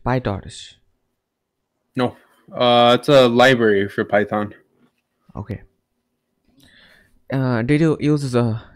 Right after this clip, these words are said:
Speaker 1: Chat G P T to build the drone?
Speaker 2: Uh, no.
Speaker 1: No. Okay.
Speaker 2: No. I just, uh, I bought the frame.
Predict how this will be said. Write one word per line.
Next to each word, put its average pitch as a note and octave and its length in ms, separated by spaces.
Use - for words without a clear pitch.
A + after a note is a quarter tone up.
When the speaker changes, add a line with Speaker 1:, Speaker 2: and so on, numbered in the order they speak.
Speaker 1:
Chat C#3+ 320
G C#3 120
P D#3+ 160
T E3+ 160
to A#2+ 80
build B2 260
the C3 100
drone? C#3 420
Speaker 2:
Uh, A2 280
no. A2 200
Speaker 1:
No. A2 200
Okay. - 160
Speaker 2:
No. A#2 320
I C#3 200
just, C3 300
uh, B2+ 380
I A2+ 40
bought C3+ 220
the A2 60
frame. E3 600